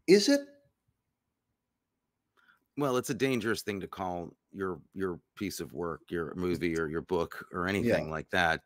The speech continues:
Speaker 2: It's, um, the, the, you should think what the critics, you know, don't wanna make it too easy for the critics when it comes
Speaker 1: No.
Speaker 2: out, right?
Speaker 1: Because they did. They made it really good.
Speaker 2: Well, what's
Speaker 1: They
Speaker 2: ama-, what's really ironic about the movie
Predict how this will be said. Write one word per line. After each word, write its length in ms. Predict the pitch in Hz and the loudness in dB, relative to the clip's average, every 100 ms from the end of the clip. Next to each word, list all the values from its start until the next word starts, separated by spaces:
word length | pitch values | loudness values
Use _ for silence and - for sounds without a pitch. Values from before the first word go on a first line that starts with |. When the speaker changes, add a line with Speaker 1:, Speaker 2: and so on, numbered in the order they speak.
| - | -4
Speaker 2:
It's, 300 | 85 - 92 | -4 -2 -2
um, 400 | 78 76 73 - _ _ _ _ _ _ _ _ _ - | -2 -6 -10 -12 _ _ _ _ _ _ _ _ _ -2
the, 180 | 120 95 | -2 0
the, 140 | 107 120 | -6 0
you 120 | 107 | 2
should 240 | - 98 | 2 2
think 240 | - 131 - | 6 4 4
what 180 | - 107 | 0 0
the 80 | 98 | -2
critics, 500 | - 110 98 - - | 2 4 4 0 -4
you 100 | 117 | 0
know, 100 | 113 | 2
don't 120 | 143 | 4
wanna 120 | 143 123 | 4 4
make 120 | 107 | 4
it 120 | 98 | 2
too 240 | - 135 110 | 2 4 4
easy 200 | 80 76 | 2 -4
for 160 | 85 | -6
the 80 | 80 | -6
critics 480 | - 82 65 - - | -4 -4 -6 -10 -10
when 120 | 82 | -10
it 60 | 76 | -4
comes 260 | 110 120 | 6 6
Speaker 1:
No. 20 | |
Speaker 2:
out, 260 | 73 71 - _ _ | 6 0 -8 _ _
right? 240 | 117 101 - 113 - | 0 0 0 -8 4
Speaker 1:
Because 340 | 160 180 170 | 8 10 8
they 140 | 170 156 | 10 10
did. 460 | 131 117 82 - - _ | 10 8 6 -6 -20 _
They 300 | 143 185 214 | -6 4 6
made 220 | 190 180 | 10 10
it 140 | 165 139 | 10 8
really 260 | 147 135 | 6 6
good. 280 | 117 113 95 | 4 2 4
Speaker 2:
Well, 160 | 131 135 | 4 6
what's 180 | 147 143 | 6 6
Speaker 1:
They 240 | 135 170 | 6 6
Speaker 2:
ama-, 80 | - | 4
what's 200 | 160 - | 2 2
really 280 | 220 254 143 | 0 4 4
ironic 500 | 120 110 107 123 156 | 2 2 0 0 -2
about 280 | 151 143 | -2 -2
the 60 | 127 | -4
movie 280 | 113 107 | -4 -2